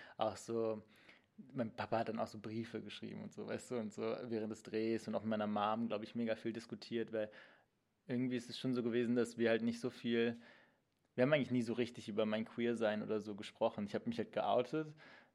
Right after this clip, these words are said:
dann war halt so meine Mom irgendwie, „Ja, schade, dass das dir so schwer fällt. Das tut mir fast mehr weh, als zu hören, so,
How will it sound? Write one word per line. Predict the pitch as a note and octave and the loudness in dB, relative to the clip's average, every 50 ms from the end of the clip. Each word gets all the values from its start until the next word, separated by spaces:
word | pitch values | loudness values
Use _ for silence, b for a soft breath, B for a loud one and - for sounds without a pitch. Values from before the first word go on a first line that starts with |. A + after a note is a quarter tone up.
| _ _ - | _ _ 2
dann | A#2 A#2 A2 G#2 | 4 4 4 4
war | A2 A2 G#2+ | 2 4 4
halt | G#2+ A2 G#2+ - | 2 2 0 -2
so | - A2 A2 G#2+ A2 G#2+ | -4 -4 -2 -2 -2 -2
meine | G#2+ G#2+ G#2 G#2 | -2 -2 -2 0
Mom | G#2 G#2 G#2 G#2 G#2 G#2+ G#2+ A2 A2+ | 0 2 2 2 2 2 0 -2 -4
irgendwie, | A#2 A#2 A2+ A2+ A2 G#2+ G#2+ A2 A2 A2 G#2+ G#2+ - - b b b b b b b b _ _ _ _ - | -4 -4 -4 -4 -4 -4 -4 -4 -2 -2 -4 -4 -6 -10 b b b b b b b b _ _ _ _ -2
„Ja, | A2+ G#2+ G#2 G#2 G#2 G2+ - - - - - _ _ _ _ _ _ _ _ _ _ _ _ _ _ _ _ _ _ _ _ _ _ _ - | 0 2 2 2 2 0 -2 -4 -6 -14 -20 _ _ _ _ _ _ _ _ _ _ _ _ _ _ _ _ _ _ _ _ _ _ _ -10
schade, | - - A2+ G#2+ A2 A2+ | -2 2 2 4 4 4
dass | G#2+ A2+ G#2+ - - | 2 0 -2 -2 -6
das | - G#2+ - - _ | -14 -16 -18 -12 _
dir | - A#2 | -6 -4
so | G#2+ A#2 | -2 -2
schwer | A#2 - - A2+ A2+ B2 B2 | -4 -2 0 2 2 2 2
fällt. | - - C#3+ C#3+ C#3+ C#3+ | 0 -2 -2 -2 -2 -4
Das | A2+ - - | -6 -10 -10
tut | - A2 - B2+ | -12 -10 -6 -4
mir | A#2+ A2+ | -2 -2
fast | A#2 A2+ G#2 - - | -2 -2 -4 -4 -4
mehr | A2 A2 A#2+ B2+ B2 | 0 2 2 2 2
weh, | C3 C#3 D3 D3+ | 2 2 2 0
als | - - A2+ A2+ A2 - - - _ | 0 0 -2 -4 -4 -6 -10 -20 _
zu | - - G#2 | -10 -6 0
hören, | G#2+ A2+ A2+ A2+ A#2 A#2 | 4 4 4 4 2 0
so, | A2+ A2+ A2 A2 A2 A2+ A2+ A#2+ A#2+ | -2 -2 -2 -2 -2 -2 -4 -6 -8